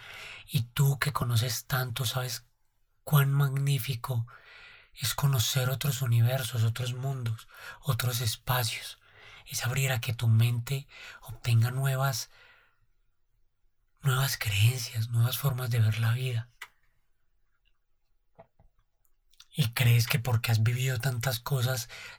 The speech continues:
ya lo conoces todo. No conoces la mitad, ni la mitad, no conoces ni un diez por ciento de todo lo que puedes conocer.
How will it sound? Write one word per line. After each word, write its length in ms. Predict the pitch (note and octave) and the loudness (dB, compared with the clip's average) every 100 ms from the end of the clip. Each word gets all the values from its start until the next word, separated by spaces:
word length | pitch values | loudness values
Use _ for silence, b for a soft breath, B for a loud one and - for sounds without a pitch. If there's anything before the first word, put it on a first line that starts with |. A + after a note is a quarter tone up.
| - | -4
ya 100 | C3 | -2
lo 140 | C#3 | 0
conoces 520 | - A2+ G#2+ A#2+ A2+ | 2 4 4 2 -4
todo. 360 | - C3+ A#2+ A2+ b b b b b b b b _ _ _ _ _ _ - | -2 0 0 -2 b b b b b b b b _ _ _ _ _ _ -8
No 100 | A2 | -6
conoces 400 | - A2 A#2 A#2+ | 2 4 4 4
la 120 | A#2 | 4
mitad, 500 | G2+ G2+ - A2+ A2+ A#2 | 4 0 -2 0 2 0
ni 120 | C#3 A#2 | -2 6
la 140 | A2+ | 6
mitad, 360 | A2 A2 - B2 | 6 2 -2 -2
no 180 | A#2 | -2
conoces 320 | A2+ B2+ C3 C3 | -2 -2 -2 -2
ni 160 | C3 | -2
un 140 | C3 B2+ | -2 -2
diez 260 | C3 B2+ | -2 -2
por 240 | - C#3 A#2 | -4 -4 -4
ciento 340 | C3+ B2 A#2 | -4 -4 -4
de 60 | A#2 | -4
todo 380 | - C3 B2+ | -2 -4 -2
lo 80 | B2+ | -2
que 100 | A2+ | -4
puedes 380 | A2+ A#2 A#2 A2+ | -4 -2 -2 -2
conocer. 560 | C3+ A#2 G#2+ - A#2 | -2 -2 -2 -4 -6